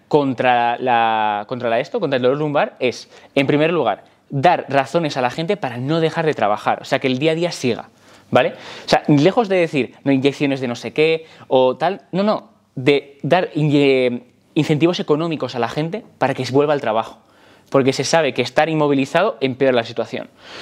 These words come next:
Segundo, educación en dolor, porque la gente no sabe lo que es el dolor, no sabe interpretarlo,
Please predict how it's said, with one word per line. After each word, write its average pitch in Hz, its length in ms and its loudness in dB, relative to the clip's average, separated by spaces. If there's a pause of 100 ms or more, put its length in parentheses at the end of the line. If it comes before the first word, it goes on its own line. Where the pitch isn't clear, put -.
(140)
Segundo, 147 640 0
educación 156 580 2
en 196 100 -4
dolor, 127 380 0
porque 127 200 -4
la 123 80 0
gente 131 260 -4
no 143 220 0
sabe 220 200 2
lo 196 100 2
que 170 80 0
es 165 80 -6
el 175 60 -2
dolor, 160 260 0 (300)
no 156 200 2
sabe 190 200 0
interpretarlo, 151 760 -2